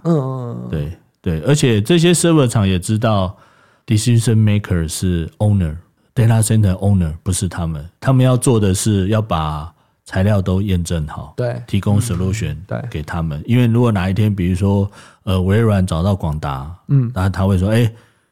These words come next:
Speaker 2: 哎，广达，你有没有测过，也许是 fast cool 的油，或者是你有没有测过壳牌的油？”
Speaker 1: 对。
Speaker 2: 啊，如果广达说：“哦，我只有壳牌，
Speaker 1: 对。
Speaker 2: 没有 fast cool。”
Speaker 1: 对。
Speaker 2: 对。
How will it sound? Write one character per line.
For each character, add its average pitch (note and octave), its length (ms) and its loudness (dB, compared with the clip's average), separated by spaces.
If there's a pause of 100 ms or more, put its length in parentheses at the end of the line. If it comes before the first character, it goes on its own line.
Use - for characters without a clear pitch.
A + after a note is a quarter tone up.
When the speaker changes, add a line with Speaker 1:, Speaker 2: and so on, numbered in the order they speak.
(100)
Speaker 2:
哎， G#2 100 0
广 F#2 220 0
达， F2+ 160 0
你 G2 80 0
有 G#2+ 80 2
没 G#2+ 60 2
有 G#2 80 2
测 G#2 240 0
过， F#2 560 0
也 F2 120 -2
许 F#2 160 -4
是 F2+ 120 -4
fast G2 300 -4
cool F2+ 220 -8
的 D#2+ 120 -6
油， D2 200 -10
或 A2 140 0
者 F2+ 160 0
是 G2 220 -4
你 F#2+ 100 0
有 A2 80 4
没 G#2+ 60 2
有 G#2 60 2
测 G2 200 -2
过 F#2 140 0
壳 E2+ 180 -8
牌 D#2 160 -8
的 D2 100 -6
油？” C#2+ 240 -10 (120)
Speaker 1:
对。 A2+ 200 -2 (340)
Speaker 2:
啊， G2 100 -6
如 A2 80 2
果 G#2 60 2
广 E2 180 -4
达 E2 160 -4
说 F2 240 -4
：“哦， G#2 500 0 (220)
我 F#2 100 -2
只 G2 140 -4
有 F#2+ 140 -2
壳 E2+ 180 -8
牌， D#2+ 340 -8 (300)
Speaker 1:
对。 B2 120 0
Speaker 2:
没 A2+ 40 2
有 F#2+ 80 0
fast E2+ 300 -6 (100)
cool。” D2+ 280 -12
Speaker 1:
对。 A#2 260 -4 (280)
Speaker 2:
对。 D#2 200 -12